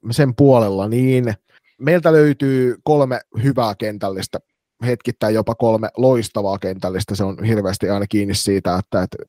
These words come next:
kuinka monella sylinterillä mikäkin kentällinen pyörii.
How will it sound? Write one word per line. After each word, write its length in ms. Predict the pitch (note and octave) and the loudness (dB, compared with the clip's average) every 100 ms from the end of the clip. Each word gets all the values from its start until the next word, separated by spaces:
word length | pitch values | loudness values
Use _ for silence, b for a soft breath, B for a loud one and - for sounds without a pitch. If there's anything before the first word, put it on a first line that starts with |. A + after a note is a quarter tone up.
| - | -4
kuinka 260 | A2 A2 G2+ | -2 0 -2
monella 320 | F#2 F#2 G2 | -2 -2 0
sylinterillä 580 | G#2 G#2 G2 F#2 G2 G2 | 0 0 -2 0 0 0
mikäkin 340 | G2+ F#2+ F2 - | -2 -4 -4 -2
kentällinen 460 | G#2+ F#2 F#2 G2 | -2 0 -2 0
pyörii. 440 | A2+ G#2 F#2+ F#2 | 4 4 4 0